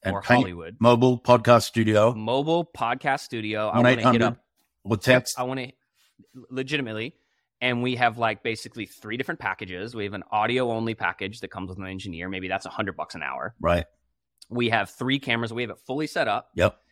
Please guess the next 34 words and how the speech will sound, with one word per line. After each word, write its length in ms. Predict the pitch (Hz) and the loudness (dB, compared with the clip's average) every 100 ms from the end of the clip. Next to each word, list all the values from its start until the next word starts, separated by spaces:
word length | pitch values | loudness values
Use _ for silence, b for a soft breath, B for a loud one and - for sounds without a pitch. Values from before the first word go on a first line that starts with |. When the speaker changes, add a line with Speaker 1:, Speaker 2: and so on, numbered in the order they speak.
| _ - | _ -6
Speaker 2:
And 140 | 120 | -4
then 100 | 117 | -2
on 160 | 110 110 | -4 -6
the 100 | 98 _ _ _ - | -10 _ _ _ -6
back 280 | 151 202 - | -4 -2 0
end 180 | 135 107 | 0 0
of 160 | 87 | -4
it, 220 | 92 120 _ | -6 -8 _
you 420 | - 107 110 110 92 - | -8 -6 -6 -8 -12 -16
say, 320 | - 104 95 | -6 -4 -2
"Hey, 120 | 131 | -4
you 160 | 107 107 | -4 -6
can 140 | 110 | -8
rent 260 | 98 147 175 | -2 -2 -2
this, 420 | 82 80 - - _ _ - | -8 -10 -12 -20 _ _ -10
but 120 | 95 | -8
Speaker 1:
Right. 80 | 80 | -4
Speaker 2:
for 120 | 107 | -2
an 80 | 107 | -2
extra 300 | 117 - 95 | -4 -2 -2
X 180 | 101 - | -2 -6
amount, 340 | 90 92 101 - | -6 -6 -6 -6
we 160 | 113 | -6
will 120 | 113 107 | -4 -4
do 180 | 107 101 | -6 -4
all 180 | 110 | -4
the 80 | 101 | -4
post-production 520 | 98 101 - 90 - | -6 -8 -6 -8 -6
on 80 | 90 | -10
the 100 | 90 | -8
episode 300 | 82 - 73 | -10 -14 -18
for 160 | - 101 | -12 -10
you." 140 | 55 - | -12 -8
Speaker 1:
Wow. 340 | - 92 98 | 2 4 4